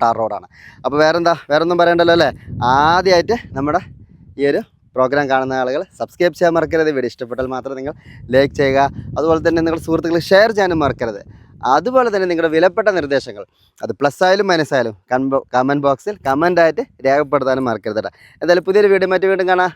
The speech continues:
അതൊരു ബൈ. കാഞ്ഞിരം ടൗണാണ് കേട്ടോ.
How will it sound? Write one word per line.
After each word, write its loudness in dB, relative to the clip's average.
അതൊരു 0
ബൈ. 4
കാഞ്ഞിരം 0
ടൗണാണ് -4
കേട്ടോ. -6